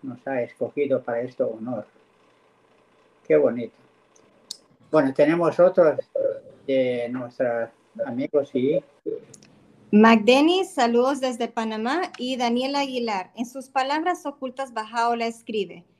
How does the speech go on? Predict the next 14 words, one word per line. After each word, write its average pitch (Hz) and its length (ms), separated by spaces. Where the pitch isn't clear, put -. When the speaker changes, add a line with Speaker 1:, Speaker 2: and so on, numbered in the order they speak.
Speaker 2:
"Ahora 254 520
que 240 140
se 226 220
vea 220 520
lo 214 260
que 214 140
revelarán 208 680
vuestros 233 420
esfuerzos 247 680
en 208 140
el 190 100
sendero 208 420
del 240 160
desprendimiento, 247 1000